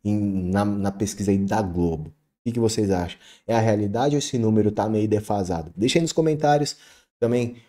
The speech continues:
curta esse vídeo pra que mais pessoas recebam esse conteúdo. Comenta, manda, é, compartilha, manda esse <laughs> vídeo pra frente. E se você quiser me ajudar de alguma maneira, além do seu engajamento, aqui do lado tem o Q R Code, abaixo tem a chave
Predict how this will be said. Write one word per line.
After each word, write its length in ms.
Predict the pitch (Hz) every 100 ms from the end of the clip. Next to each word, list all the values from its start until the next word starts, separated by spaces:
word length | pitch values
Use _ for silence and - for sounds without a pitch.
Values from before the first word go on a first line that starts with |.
| _ _ _ _
curta 300 | 143 160 156
esse 140 | 131 117
vídeo 180 | 120
pra 100 | 117
que 60 | 113
mais 160 | 110 110
pessoas 320 | 107 110 104
recebam 300 | 104 107 101
esse 100 | -
conteúdo. 540 | 101 95 101 117 120
Comenta, 500 | - 113 101 110 107
manda, 380 | 98 107 113 110 98
é, 180 | 98 92
compartilha, 520 | 95 107 107 101 113
manda 260 | 101 117 147
esse 160 | 117 -
<laughs> 0 |
vídeo 220 | 113 110
pra 180 | 107 107
frente. 360 | 98 113 143 - - - _
E 40 |
se 120 | 135 156
você 180 | 156
quiser 180 | 147 143
me 100 | 139
ajudar 280 | 127 120 117
de 80 | 113
alguma 220 | 110 117
maneira, 440 | 110 107 104 95 -
além 360 | - 120 110 110
do 60 |
seu 120 | 110 113
engajamento, 640 | 110 104 95 101 117 113 _ -
aqui 200 | 98 101
do 100 | 101
lado 240 | 101 101
tem 80 | 101
o 20 |
Q 120 | -
R 80 | 98
Code, 400 | 92 104 101 101 -
abaixo 440 | 92 87 101 -
tem 100 | 101
a 20 |
chave 240 | 92 92